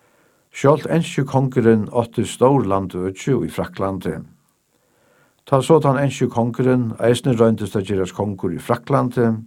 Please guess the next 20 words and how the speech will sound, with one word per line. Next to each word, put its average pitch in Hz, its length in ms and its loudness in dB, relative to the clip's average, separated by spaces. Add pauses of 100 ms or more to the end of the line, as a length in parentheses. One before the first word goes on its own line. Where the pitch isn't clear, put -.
(460)
førdi 117 380 4
hetta 110 180 0
til 98 140 -6
krútj 139 420 -4
milli 98 240 -4
londini 92 480 -4
bæði, 127 460 2 (720)
hundrað 123 400 2
ára 98 220 0
krútji, 127 420 -2 (480)
frá 123 240 4
trettan 131 380 0
hundrað 92 240 -2
og - 80 -10
sjeyogtretivu 120 800 0 (360)
til 117 240 0
fjúrtan 98 380 0
hundrað 90 340 -2
og 85 80 -6
trýoghálvtrýss. 82 960 -8